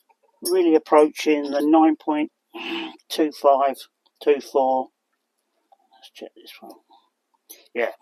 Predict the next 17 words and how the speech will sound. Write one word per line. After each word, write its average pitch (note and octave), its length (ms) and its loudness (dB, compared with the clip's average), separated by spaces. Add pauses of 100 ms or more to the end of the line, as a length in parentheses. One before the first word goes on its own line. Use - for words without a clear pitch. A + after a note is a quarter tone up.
(180)
okay. A#2 320 -8 (1080)
Nine D#3 220 0
four B2+ 260 -2
four. G2+ 360 -8 (100)
I - 20 -20
think - 160 -10
that's C3 220 -10
an C#3 80 -10
old B2+ 220 0
Imperial A#2 580 -8
drill. F#2+ 320 -12 (840)
But C#3+ 120 -2
that's D3 220 -2
perfect. - 720 -4 (1800)
Absolutely C#3+ 560 -6
perfect. A2 540 -10
So - 320 -18